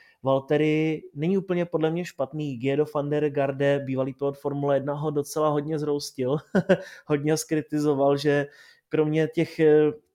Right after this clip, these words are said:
vlastně, řekněme, těch jisker, co letěly od, eh, Bottase, nic zajímavého neviděl v poslední době, tak, eh, to si úplně nemyslím. Val-, Valtteri pořád odvádí dobrou práci, přece jen získal zase,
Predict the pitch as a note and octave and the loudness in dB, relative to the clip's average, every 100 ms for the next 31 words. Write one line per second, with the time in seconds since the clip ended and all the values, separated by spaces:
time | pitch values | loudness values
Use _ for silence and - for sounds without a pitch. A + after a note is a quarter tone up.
0 | _ _ C#3+ C#3+ - D#3+ D3+ D3 D3 C#3+ | _ _ -10 -6 -6 -4 -2 0 0 0
1 | C#3 B2+ _ C#3 C#3 D3+ D3 C#3+ D3 - | -2 -6 _ -16 -12 -8 -6 -6 -6 -4
2 | E3+ - - C#3 - D3+ C#3 - C#3+ C#3 | -2 -2 -2 -2 -2 -2 -2 0 2 4
3 | C#3+ C3+ C3+ - C#3+ C#3 C3+ C3+ C#3 - | 2 0 -6 -4 -2 -2 -4 -6 -8 -4
4 | D3 D3 C#3+ C#3+ C#3+ C#3+ D3+ D3 C#3+ C#3+ | -2 -2 -2 0 0 2 0 0 0 -2
5 | C#3+ C#3+ - C#3+ C#3+ C#3 C3+ C3 - - | -2 -6 -6 -6 -4 -4 -4 -6 -6 -20
6 | - - - _ _ - C3 - C#3+ C#3 | -20 -20 -20 _ _ -6 -4 0 2 2
7 | C#3 C3+ C3 C#3 D3+ D#3+ D#3+ D#3+ D#3+ - | 2 0 -4 -4 -2 0 2 2 -2 -4
8 | B2 B2 C3+ C#3+ _ - C3 C3 C3+ B2+ | -4 -4 -4 -8 _ -8 -6 -4 -2 -2
9 | B2+ D3 C#3+ C#3 C#3 C3+ C3 C3+ C3+ C3 | 0 -4 -2 -2 -2 -2 0 2 2 0
10 | D3+ D3 D3 - C#3 D3 D3+ D3+ C3 D#3+ | -4 -4 -6 -6 0 4 4 4 2 2
11 | - E3 B2+ - B2+ B2+ B2+ - B2+ B2+ | -2 -8 -8 -6 -4 -4 -6 -4 -4 -6
12 | - C#3 C3 | -4 -4 -4